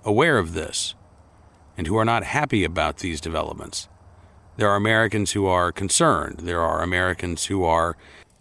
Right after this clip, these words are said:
worried about the direction of this country. And I think we've got more and more of those, too. So, uh, can those folks help things get better? Uh, I don't know. I, I'll be really honest with you. I, I don't know.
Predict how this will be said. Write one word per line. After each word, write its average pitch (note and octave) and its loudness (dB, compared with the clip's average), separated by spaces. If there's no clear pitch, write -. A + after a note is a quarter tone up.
worried E2+ 2
about F#2+ -2
the F2+ -8
direction E2+ -2
of E2 -6
this D#2+ -6
country. D#2 -8
And C3 2
I C3+ 2
think C#3+ 2
we've C#3 4
got C#3 2
more D#3 6
and D#3+ 4
more G3 8
of D3+ 4
those, F#2 2
too. A#2+ 4
So, A2+ 4
uh, F2+ -10
can F#2 -4
those A2+ 0
folks - 0
help A2+ -2
things A2+ 0
get G2+ -2
better? G#2 -2
Uh, - -6
I E2+ 4
don't E3+ 2
know. G2+ 2
I, C3 2
I'll B2 2
be C3 2
really A2+ 2
honest A2 0
with G2 -2
you. G2 2
I, G2+ 2
I G#2 2
don't G2 -2
know. D#2+ 0